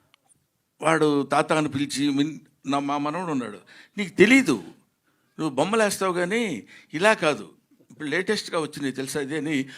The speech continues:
వాడేదో నాలుగు గీతలు గీసి చూపిస్తాడు. దానిలో వాడు, "ఏ బుద్ధి లేదా, నే-, నా ఏజ్ ఏంటి, నీ ఏజ్ ఏంటి, నువ్వు నాకు తెలియదు అంటావా, నా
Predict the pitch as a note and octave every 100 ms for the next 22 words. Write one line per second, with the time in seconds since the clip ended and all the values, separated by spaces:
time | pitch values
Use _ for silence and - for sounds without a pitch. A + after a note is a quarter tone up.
0 | - D3 D#3 F3 F#3 E3+ D3 C3 E3+ D#3+
1 | C3+ C#3+ B2+ G2+ - F2 - _ _ _
2 | - - _ _ _ - F#3 B3+ A#3 G3+
3 | A3+ B3+ _ _ _ _ _ _ _ _
4 | _ C#3 F3+ A3 G#3 G3 F#3 - _ _
5 | _ _ B2 A2+ F2 F#2+ A#2+ D3 C#3 C3+
6 | D3 - A#2 B2 A2 B2 A#2+ C#3+ A#2+ C#3
7 | C3+ D3 C3+ C3 B2 A#2+ C3+ B2+ C3+ B2+
8 | B2+ B2 C3 A#2 A#2+ C#3+ C3+ C3 C3+ C3+
9 | C3+